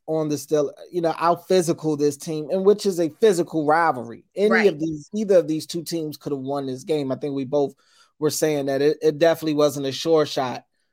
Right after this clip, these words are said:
Speaker 1: for the Ravens to go out there and win. Um, but you would have liked to see a better effort than, than the one that we saw.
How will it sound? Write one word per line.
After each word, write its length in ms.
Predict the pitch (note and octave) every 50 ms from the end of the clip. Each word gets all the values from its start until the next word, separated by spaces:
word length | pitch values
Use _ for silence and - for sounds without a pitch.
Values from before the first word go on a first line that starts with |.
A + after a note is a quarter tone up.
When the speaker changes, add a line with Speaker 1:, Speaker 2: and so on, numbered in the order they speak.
| _ _
Speaker 1:
for 100 | - D#3+
the 80 | D3+ C#3
Ravens 340 | C3+ C#3 C#3+ C#3 C3+ C3+ C3+
to 80 | -
go 100 | C3 C3+
out 220 | C3+ C3 C3+ C3+ -
there 180 | D3 C#3+ C#3
and 120 | C3+ C3 C3+
win. 320 | D3 D3+ D3 C#3+ C#3+ C#3+ _ _ _ _ _ _ _ _ _
Um, 440 | - - C#3+ C#3 C#3 C3+ C3+ A#2 -
but 220 | - - - - -
you 60 | G#3+
would 120 | G3 F#3+
have 80 | E3 D3
liked 240 | D3+ D3+ D3+ D3 -
to 80 | C#3+
see 200 | C#3+ - - E3+
a 60 | D3+
better 380 | C3+ B2+ B2+ C#3+ C#3+ C#3 B2 -
effort 400 | - C3+ C3+ C3 - - A#2 - _ _ _ _ _ _ _
than, 380 | - D#3+ D#3+ D#3+ D3 C#3+ C3+ - -
than 140 | C#3+ C#3+
the 80 | C#3 C3+
one 360 | C3 C3 C3+ C3 B2+ B2+ C3 _ _ _
that 140 | C#3+ C3+ B2+
we 140 | B2 C3 C3
saw. 460 | C3 - - C3+ B2+ B2+ B2 A#2+